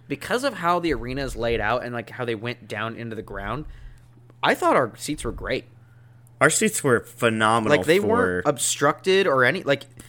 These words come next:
Speaker 1: how, how the seats lay out, you had a clear view of the ice.
Speaker 2: So I've been to, I've been to Staples Center and watched the Kings play, the, the Coyotes, actually.
Speaker 1: Mm-hmm.
Speaker 2: Um,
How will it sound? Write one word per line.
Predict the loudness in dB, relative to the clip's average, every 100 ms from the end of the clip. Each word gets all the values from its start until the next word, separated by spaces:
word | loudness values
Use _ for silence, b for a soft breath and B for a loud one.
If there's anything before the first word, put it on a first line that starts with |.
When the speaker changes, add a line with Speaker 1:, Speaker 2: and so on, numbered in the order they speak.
| B -12
Speaker 1:
how, | 0 4 6 6 6 4 -2 -14 -20 -12
how | -10
the | -6
seats | -6 -6 -6 -2
lay | 2 2
out, | 6 6 6 4 -2 -16 -20 -20 -8
you | -4
had | 0 2
a |
clear | 0 2 2
view | 2 0
of | -2
the | -4
ice. | -8 -10 -16 -16 b b b b b b b b -20 -20 -20 -10 0
Speaker 2:
So | 4 6 6
I've | 6 4
been | 2
to, | 2 2 2 2
I've | -4 0
been | 0 0
to | 0
Staples | 0 0 -2 -2 -2
Center | 2 4 4
and | 2
watched | 2 -2
the | -4
Kings | -6 -6 -6
play, | -4 -2 -2
the, | -2 -4 -4 -6
the | -4
Coyotes, | 0 -2 -2 -6 -6
actually. | -6 -8 -8 -8 -10 b b
Speaker 1:
Mm-hmm. | -12 -12 -2 4
Speaker 2:
Um, | 4 4 -2